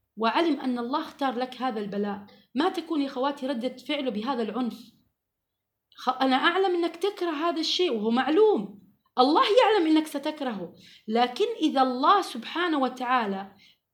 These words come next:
ربك مولاك ارتضاها لك، سيدك ومولاك قدرها عليك، ولمن رضي فله الرضا ومن سخط فعليه السخط. إذن الخامسة،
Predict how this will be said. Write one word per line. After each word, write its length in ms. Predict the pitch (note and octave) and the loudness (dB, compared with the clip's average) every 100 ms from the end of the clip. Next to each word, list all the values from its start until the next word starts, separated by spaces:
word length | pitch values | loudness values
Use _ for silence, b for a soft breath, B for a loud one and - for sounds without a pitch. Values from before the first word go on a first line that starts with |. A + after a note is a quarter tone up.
| _ _ A3+ | _ _ 4
ربك 580 | D#4 E4+ G3 G3 F3+ - - - | 4 4 0 -4 -6 -12 -20 -4
مولاك 640 | A3+ B3 A#3 C4 E4+ F#4 - - | 0 0 0 2 2 2 -2 -2
ارتضاها 680 | F#4 - C4+ A#3 D#4+ C4 A#3 | -2 2 0 4 2 2 0
لك، 320 | G#3 G#3 - _ b b b | -2 -6 -16 _ b b b
سيدك 720 | - E4 F#4 F#4+ F4+ F#4 D4 | 0 2 8 8 6 2 4
ومولاك 500 | C4+ C4+ C4 D#4+ F4 | 4 4 2 2 0
قدرها 600 | - A#3+ G3 D#4 C#4 A3+ | -4 -4 2 2 4 -2
عليك، 560 | G3+ G#3 G#3 G3 G3+ b b b b - | -2 -2 0 -2 -6 b b b b -2
ولمن 420 | G#3 E4 F4 C#4+ | 4 6 6 4
رضي 500 | A#3 C4 A3+ C4+ E4+ | 2 -2 -2 -2 -2
فله 280 | D4 G#3+ G#3 | -2 -4 -4
الرضا 440 | G3+ G3 F3 - - _ _ _ _ - | -4 -4 -8 -12 -20 _ _ _ _ 2
ومن 340 | C4 D4 C#4 | 2 4 0
سخط 320 | C4 D4+ D#4+ | -2 -4 -6
فعليه 360 | - G3+ A3 G#3 | -4 -2 0 -2
السخط. 380 | G#3 A3+ G#3+ - | -6 -10 -10 -8
إذن 260 | G#3+ A3+ | -6 -4
الخامسة، 720 | A3+ - D#4 C#4+ A#3+ A#3+ A#3 | -6 -2 0 0 -2 -6 -8